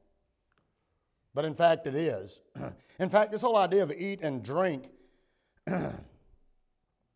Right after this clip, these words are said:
kinda, that rang a bell with me. Is there any, any of you think of any other place where it talks about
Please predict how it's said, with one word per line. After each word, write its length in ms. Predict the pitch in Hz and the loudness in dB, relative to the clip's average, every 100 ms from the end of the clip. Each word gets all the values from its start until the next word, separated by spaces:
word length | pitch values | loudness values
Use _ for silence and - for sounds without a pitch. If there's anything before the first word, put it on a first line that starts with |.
| _ - - | _ -18 -6
kinda, 280 | 180 170 - _ | -4 -4 -10 _
that 180 | 151 185 | -6 -4
rang 180 | 196 240 | -6 -4
a 60 | 202 | -4
bell 260 | 147 226 | 0 0
with 240 | 202 123 - | 0 -6 -8
me. 240 | 117 101 | -12 -12
Is 120 | 120 135 | -8 -2
there 160 | 175 | -2
any, 220 | 226 254 247 _ _ _ _ _ _ - | -2 -6 -10 _ _ _ _ _ _ -20
any 100 | 208 | -12
of 140 | 214 196 | -8 -4
you 220 | 185 156 - | -4 -4 -8
think 200 | 202 175 | -8 -6
of 80 | |
any 200 | 156 185 | -6 -4
other 240 | 196 190 185 | -4 -4 -6
place 540 | - 165 175 190 190 | -6 -2 0 -2 -4
where 140 | 170 160 | -6 -8
it 120 | 165 | -4
talks 360 | 170 180 - | -4 -6 -8
about 500 | 175 165 175 175 175 | -8 -4 -2 -2 -6